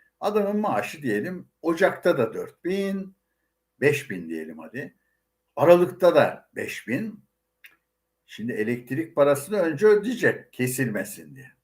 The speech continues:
Kesilenlerin halini gördük. Tüp gaz daha pahalı. Elektrik daha ucuz. Ondan sonra tüp gaz lambasıyla aydınlanmak falan.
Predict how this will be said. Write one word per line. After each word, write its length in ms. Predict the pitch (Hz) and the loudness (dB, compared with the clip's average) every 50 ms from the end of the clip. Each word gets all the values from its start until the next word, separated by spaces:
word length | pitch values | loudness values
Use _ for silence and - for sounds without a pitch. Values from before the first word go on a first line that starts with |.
| _ _ _ _ | _ _ _ _
Kesilenlerin 760 | _ - 104 101 110 110 107 113 113 117 117 120 120 123 131 | _ -12 -10 -8 -6 -2 -2 0 0 0 0 0 0 2 2
halini 420 | 131 123 120 120 120 120 120 127 | 2 2 2 2 2 0 0 0
gördük. 560 | 123 127 127 127 127 123 120 110 - - _ _ _ _ _ _ _ - | 0 2 2 2 0 0 -4 -8 -10 -12 _ _ _ _ _ _ _ -10
Tüp 240 | - 120 - - | -10 -10 -8 -2
gaz 280 | - 135 135 131 127 127 | 2 2 2 2 4 4
daha 260 | 123 135 151 151 - | 4 6 6 4 4
pahalı. 420 | - 123 107 95 87 80 - - _ _ _ _ _ _ _ | 4 4 4 2 0 -4 -8 -14 _ _ _ _ _ _ _
Elektrik 580 | - 117 131 143 139 131 127 143 147 147 131 - | -6 -2 0 0 -2 -2 -6 -8 -8 -8 -2 2
daha 260 | 143 127 135 143 139 | 6 8 10 10 8
ucuz. 380 | 131 117 - - - - _ _ _ _ _ _ _ _ _ _ _ _ _ _ _ | 8 4 0 -6 -14 -20 _ _ _ _ _ _ _ _ _ _ _ _ _ _ _
Ondan 440 | 110 117 143 147 151 156 156 160 156 | -4 -2 -2 -2 -2 -2 -2 -2 -2
sonra 580 | 131 - 160 151 147 123 127 131 - - - - | -2 -2 0 0 2 2 0 -2 -4 -8 -14 -14
tüp 260 | - 143 135 - - | -12 -12 -12 -6 0
gaz 320 | 156 151 151 143 123 131 | 2 4 4 4 2 -4
lambasıyla 840 | 110 107 120 127 131 135 135 135 135 135 - 151 147 131 135 117 101 104 | -8 -2 0 2 2 2 2 2 0 0 -2 -4 -2 0 2 2 2 4
aydınlanmak 840 | 113 117 117 110 120 113 113 113 110 104 104 101 104 101 - - - | 2 2 2 0 -2 -4 -4 -4 -4 -6 -6 -6 -8 -8 -10 -12 -14
falan. 400 | 95 92 110 175 226 240 - | -12 -10 -8 -8 -10 -10 -12